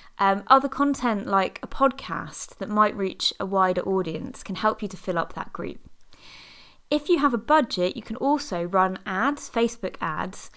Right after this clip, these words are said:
to something free get people's email addresses, and then encourage them to join the Facebook group. So once you've got a bit of a budget, you can do it that way. And there will be some of you listening to this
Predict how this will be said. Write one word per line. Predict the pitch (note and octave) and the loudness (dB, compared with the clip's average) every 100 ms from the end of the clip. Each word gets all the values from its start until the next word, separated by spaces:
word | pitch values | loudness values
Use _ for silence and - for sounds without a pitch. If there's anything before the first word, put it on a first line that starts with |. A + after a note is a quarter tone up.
| - - - | -18 -20 -10
to | - A#3+ | -2 0
something | A#3 G#3+ G3+ G3 | 0 -4 -6 -8
free | F3+ - A#3+ F#3+ E3+ D#4 - - - - - _ B3 | -8 -6 0 0 0 -2 -6 -20 -20 -20 -20 _ 0
get | B3+ - | 0 -2
people's | A#3+ G3+ A#3 | -4 -2 2
email | C#4 G#3+ F3 | 2 2 0
addresses, | E3+ E3+ - E3+ E3 - | -2 -4 -4 -4 -4 -4
and | F3+ F#3 | -4 0
then | G#3 G3+ | 2 2
encourage | F#3+ F#3 F3 E3+ | 0 -2 -2 -2
them | E3+ E3 | -6 -8
to | - E3+ | -8 -6
join | E3 | -4
the | D#3+ D#3+ | -6 -8
Facebook | D3+ - - - | -10 -8 -10 -8
group. | - - - - - - - | -8 -8 -14 -18 -18 -20 -18
So | - A3+ G#3 | -2 2 6
once | C4 B3+ | 6 4
you've | B3+ B3 | 2 2
got | A3 | 2
a | |
bit | G#3 | 0
of | F#3+ | -2
a | F3+ | 2
budget, | B3 A3+ F3+ | 0 2 -4
you | - | -6
can | F#3 | -8
do | F3+ F3+ | -4 -2
it | - | 2
that | F3+ - | 2 2
way. | F3+ E3 | -4 -4
And | F#3 | -2
there | G3 G3+ | 2 6
will | A3 G#3 | 4 4
be | A#3 | 0
some | B3+ | 2
of | A3 | 2
you | F#3+ | 0
listening | F3 - F3 | -2 -4 -8
to | E3 | -6
this | E3+ D#3 - | -6 -6 -6